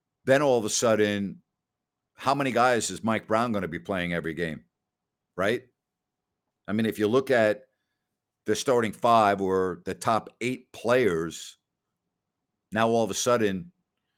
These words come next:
you know, you're gonna, Mike Brown will play ten guys, but you normally win and lose with your top eight.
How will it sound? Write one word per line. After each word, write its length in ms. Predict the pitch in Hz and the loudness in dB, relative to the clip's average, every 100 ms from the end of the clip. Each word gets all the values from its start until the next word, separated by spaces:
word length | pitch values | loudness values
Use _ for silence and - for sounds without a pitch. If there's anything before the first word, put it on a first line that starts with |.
| _ - | _ -4
you 80 | |
know, 80 | 101 | 0
you're 180 | 98 101 | 0 0
gonna, 240 | 104 104 92 - _ _ _ _ _ _ _ _ | 0 0 -2 -10 _ _ _ _ _ _ _ _
Mike 240 | 98 113 | -2 0
Brown 220 | 123 123 123 | 4 4 4
will 80 | |
play 240 | 101 131 127 | 0 2 0
ten 300 | 117 135 120 | 0 -2 2
guys, 500 | 104 92 95 - - _ _ _ _ _ _ _ _ - | 2 2 0 -4 -18 _ _ _ _ _ _ _ _ -6
but 140 | 104 | -4
you 100 | 98 | -2
normally 340 | 107 123 120 113 | 0 0 2 0
win 240 | 107 120 | 0 0
and 140 | 117 110 | 0 2
lose 300 | 110 107 98 | 2 0 -2
with 180 | 98 | -6
your 100 | 98 | -8
top 320 | 90 110 101 - | -4 -2 -2 -4
eight. 340 | 113 113 98 | -4 -2 -2